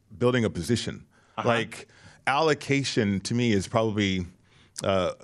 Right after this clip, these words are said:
Speaker 1: more of a thought process than, oh, okay, uh,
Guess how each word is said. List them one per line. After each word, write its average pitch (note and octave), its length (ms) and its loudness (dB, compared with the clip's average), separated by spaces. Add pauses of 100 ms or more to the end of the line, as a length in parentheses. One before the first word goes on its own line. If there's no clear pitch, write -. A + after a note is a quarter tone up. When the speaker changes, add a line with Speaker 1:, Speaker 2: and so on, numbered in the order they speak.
(120)
Speaker 1:
more B2+ 380 4
of G#2+ 80 0
a G#2 60 0
thought A2 260 0
process G#2 480 0
than, G2 280 0
oh, A2+ 220 2
okay, G2+ 460 -2 (340)
uh, F2+ 160 0